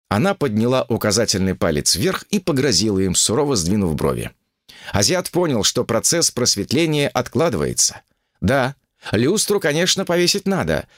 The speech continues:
Учителям придется подождать, но они поймут. «Куда ты ведешь меня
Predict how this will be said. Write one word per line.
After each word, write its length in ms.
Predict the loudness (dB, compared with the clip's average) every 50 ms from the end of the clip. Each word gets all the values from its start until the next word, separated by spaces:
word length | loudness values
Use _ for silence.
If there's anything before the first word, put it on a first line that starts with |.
| -20 -8 -2
Учителям 600 | -2 0 0 0 0 0 0 2 2 0 0 0
придется 460 | -2 0 0 0 0 2 0 0 -2
подождать, 500 | -2 -2 -2 0 0 0 0 0 -2 0 _
но 320 | 0 0 2 2 0 0
они 300 | 0 0 2 2 0 0
поймут. 520 | 0 0 2 2 2 2 0 -2 -6 -12 _ _ _ _ _ _ _ _ _ _ _ _ _ _ _ _
«Куда 380 | 0 0 0 2 2 0 0 0
ты 140 | 0 -2 0
ведешь 480 | 0 0 2 2 2 2 2 0 0
меня 320 | 0 0 2 2 0 0